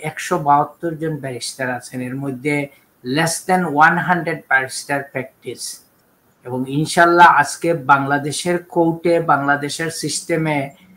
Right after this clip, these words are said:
যেটাকে অনেকে বলেন ওখানে, আমি লোকাল ভাষা বলতেছি, আমার না, এগুলা বলা হয়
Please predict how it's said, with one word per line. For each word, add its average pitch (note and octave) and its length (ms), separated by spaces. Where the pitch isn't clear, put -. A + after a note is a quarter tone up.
যেটাকে D3 500
অনেকে D3+ 380
বলেন D3+ 260
ওখানে, C#3+ 300
আমি C#3 120
লোকাল F3 260
ভাষা E3 200
বলতেছি, C3 340
আমার C3 240
না, B2+ 80
এগুলা C3+ 320
বলা C#3+ 260
হয় D3+ 200